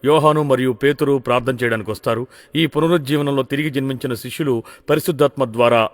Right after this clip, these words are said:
బాప్తిస్మం పొందుతారు. గారడీవాడైన సీమోను పాపక్షమాపణ పొందుకున్నట్లుగా ప్రార్థించారు. అంటే, సమారియాలో సీమోను గురించి ఎవరు మాట్లాడడం లేదు. ఇదంతా ఫిలిప్పు గురించే. ఇది పరిశుద్ధాత్మ గురించి, జెరూసలేం నుంచి వచ్చిన ఈ కుర్రాళ్ళ గురించి.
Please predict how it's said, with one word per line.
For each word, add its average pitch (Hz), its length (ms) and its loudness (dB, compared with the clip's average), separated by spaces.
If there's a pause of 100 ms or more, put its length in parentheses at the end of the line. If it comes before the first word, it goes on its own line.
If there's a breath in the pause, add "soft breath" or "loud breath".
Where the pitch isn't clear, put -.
బాప్తిస్మం 123 560 0
పొందుతారు. 107 580 -4 (1000 soft breath)
గారడీవాడైన 151 760 6
సీమోను 156 760 -2 (420)
పాపక్షమాపణ 147 920 2
పొందుకున్నట్లుగా 131 1200 0 (120)
ప్రార్థించారు. 101 840 -2
అంటే, 156 180 4
సమారియాలో 165 520 4
సీమోను 160 400 0
గురించి 131 280 -2
ఎవరు 123 180 4
మాట్లాడడం 110 480 -2
లేదు. 82 240 -8 (240 soft breath)
ఇదంతా 123 580 2 (220 soft breath)
ఫిలిప్పు 156 340 -2
గురించే. 113 540 -2 (200 soft breath)
ఇది 135 160 0
పరిశుద్ధాత్మ 131 680 -2
గురించి, 113 260 -6
జెరూసలేం 139 480 0
నుంచి 131 180 -4
వచ్చిన 123 260 -4
ఈ 117 40 -4
కుర్రాళ్ళ 123 400 0
గురించి. 117 400 -6